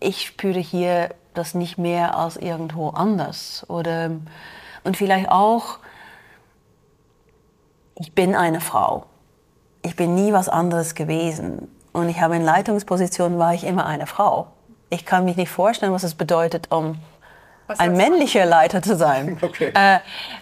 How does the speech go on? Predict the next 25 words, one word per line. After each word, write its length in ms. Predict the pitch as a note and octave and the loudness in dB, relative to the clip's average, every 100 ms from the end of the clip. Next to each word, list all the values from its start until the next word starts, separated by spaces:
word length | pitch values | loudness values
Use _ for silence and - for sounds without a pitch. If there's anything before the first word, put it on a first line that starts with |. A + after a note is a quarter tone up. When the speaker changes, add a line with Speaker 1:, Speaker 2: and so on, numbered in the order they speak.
| _ | _
Speaker 1:
eigentlich, 360 | F#3+ G#3 G3+ | 2 2 2
äh, 180 | C3+ G#2 | 2 2
dort 240 | G#2+ G#3 - | 2 2 4
fehlt 280 | A3+ G#3+ - - | 2 0 -2 -10
es 160 | - | -2
mir 180 | G3 F#3+ | 2 4
an 100 | F3+ | 4
Empathie, 760 | G3+ G#3+ G3+ E3 - C#4 B3 F#3 | 0 2 2 2 2 2 2 2
um 320 | F#3+ F#3+ F3 | 2 2 2
mich 140 | F#3+ | 0
das 160 | F3+ - | 0 -2
vorzustellen. 880 | - G3+ B3+ - F#3+ - D3 C#3 D#3+ | 2 2 0 -4 -4 -4 -4 -6 -2
So, 340 | E3 E3 E3+ E3+ - - - - - | 0 2 0 -4 -18 -18 -20 -20 -4
äh, 680 | E3 E3 D#3+ D#3 D#3+ E3 E3 F3 E3+ E3+ _ _ _ - | 2 4 4 2 0 -2 -6 -8 -12 -16 _ _ _ -10
es 140 | F3 | -6
ist, 260 | F3+ - - | -8 -8 -12
ja, 280 | F3 E3+ C3+ D#3 D#3+ | -8 -4 -4 -4 -10
ich 120 | - | -4
wollte 220 | F#3 F#3 | -2 0
nicht 160 | G#3 - | -2 0
Ihre 220 | G3 F#3+ | 0 0
Frage 320 | - F3+ F#3+ | 0 2 2
vermeiden, 560 | F3+ F3 E3+ G3 A3 D#3+ | 0 0 2 4 2 2
aber 320 | E3 E3+ D#3+ - - | 2 2 2 -2 -8
ich, 220 | E3 | -8